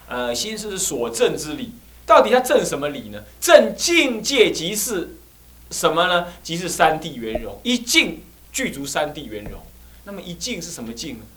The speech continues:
乃至你的心，能观之心即是境。那么呢，所观之境亦是心。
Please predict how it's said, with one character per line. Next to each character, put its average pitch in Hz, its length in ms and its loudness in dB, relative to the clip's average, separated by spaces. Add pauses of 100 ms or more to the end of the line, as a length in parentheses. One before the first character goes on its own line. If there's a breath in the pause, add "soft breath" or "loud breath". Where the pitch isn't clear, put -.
(240 soft breath)
乃 147 160 -2
至 196 160 -4
你 139 120 -6
的 127 120 -6
心， 156 400 -6
能 151 260 -6
观 208 180 2
之 202 200 -8
心 202 240 -8
即 147 120 -14
是 151 140 -10
境。 139 240 -12 (720 loud breath)
那 262 120 0
么 269 120 4
呢， 233 180 8
所 170 380 6
观 262 200 8
之 262 160 -6
境 196 300 -2
亦 180 160 -6
是 151 100 -8
心。 139 280 -8